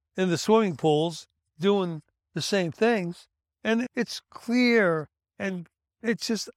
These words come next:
obvious. This is wrong. In the face of this, it's just stupid to allow it to continue. Again, not only does it make it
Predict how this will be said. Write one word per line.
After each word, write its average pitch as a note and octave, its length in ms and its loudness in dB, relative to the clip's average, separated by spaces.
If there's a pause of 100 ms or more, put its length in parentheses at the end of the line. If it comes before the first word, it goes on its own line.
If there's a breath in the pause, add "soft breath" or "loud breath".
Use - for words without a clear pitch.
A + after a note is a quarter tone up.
obvious. G#3+ 800 2 (680)
This G#3+ 260 0
is G3 200 -4
wrong. G#3+ 640 2 (240)
In G#3 140 -2
the G#3 100 0 (220)
face F4 420 4
of D#3 140 0
this, C3 380 -14 (560)
it's - 280 -2
just B3 360 0 (400)
stupid - 1000 2 (560)
to C#4+ 100 4
allow F#3 500 4
it G3 120 -4
to B3 100 -6
continue. C4 760 -2 (500)
Again, C#4 600 0 (260)
not D4+ 320 2
only A#3+ 560 2
does G#3+ 320 2
it F3 180 -4 (220)
make G3 380 0
it E3 100 -6